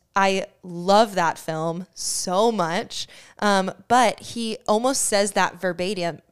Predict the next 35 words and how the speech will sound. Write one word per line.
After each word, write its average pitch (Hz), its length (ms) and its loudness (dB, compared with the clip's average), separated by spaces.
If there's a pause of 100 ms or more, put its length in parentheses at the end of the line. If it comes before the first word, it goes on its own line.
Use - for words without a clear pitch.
verbatim, 185 640 -2
uh, 175 160 -8
Robin 180 280 -2
Williams 180 360 -6
does - 360 -10
when 180 100 -6
he 175 180 -8
gathers 190 460 -2
all 180 100 -2
the 175 80 -4
boys 175 320 -4
around 165 440 -10 (480)
in 175 420 -4
the 180 60 -6
classroom. 180 600 -6
And 170 80 -8
there's 170 160 -6
this 170 180 -6
one 175 200 -6
scene 170 300 -6
where 165 100 -8
he 165 360 -12 (720)
describes 196 640 0
all 185 200 0
these 185 160 -4
different 185 280 -6
occupations. 170 680 -10
He's 175 220 -10
like, - 320 -10 (580)
you 185 120 -6
know, 170 360 -4
the, 175 520 -6 (560)
the 175 300 0 (100)
scientist, 190 1000 -4
the, 170 380 -6